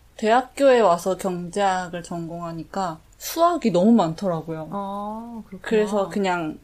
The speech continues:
Speaker 1: 좋아하는 마음만
Speaker 2: 간직하는
Speaker 1: 간직하는
Speaker 2: 걸로?
Speaker 1: 걸로 <laughs> 하고, 산-, 저는 사실 홍콩 생활도 딱히 마음에 들지가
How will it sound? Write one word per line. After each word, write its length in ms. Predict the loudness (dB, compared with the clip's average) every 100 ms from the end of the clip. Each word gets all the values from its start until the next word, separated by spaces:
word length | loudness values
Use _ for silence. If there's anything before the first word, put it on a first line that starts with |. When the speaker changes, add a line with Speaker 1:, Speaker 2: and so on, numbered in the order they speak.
| _
Speaker 1:
좋아하는 680 | 2 4 6 6 4 2 2
마음만 800 | 4 4 0 -6 -4 -2 -4 -12 -18 -8
Speaker 2:
간직하는 460 | -6 -4 0 2 2
Speaker 1:
간직하는 420 | 2 4 4 4 4
Speaker 2:
걸로? 220 | 4 6
Speaker 1:
걸로 340 | 6 6 4 -4
<laughs> 60 | -2
하고, 460 | 2 4 6 4 4 -12 -20 -14
산-, 300 | -4 -2 0
저는 260 | 0 0
사실 180 | 0 0
홍콩 320 | 2 4 4
생활도 720 | 4 6 6 4 6 6 4 -4 -20 -2
딱히 260 | -2 2
마음에 440 | 2 4 2 0 -4
들지가 480 | -2 -4 0 0